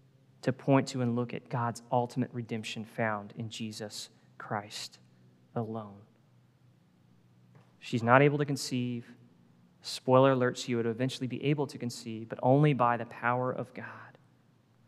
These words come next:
But even in that conception, that's not just meant for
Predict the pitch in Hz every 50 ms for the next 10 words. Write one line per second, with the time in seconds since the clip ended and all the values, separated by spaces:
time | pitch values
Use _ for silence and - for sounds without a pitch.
0 | _ _ - 131 127 - - 160 170 165 151 143 147 143 135 131 - 131 120 -
1 | - - 147 143 - - 131 120 120 131 135 - - 139 143 156 - 135 120 139
2 | 143 131 - - 127 123 127 131 139 139 - - - - - - 131 120 120 117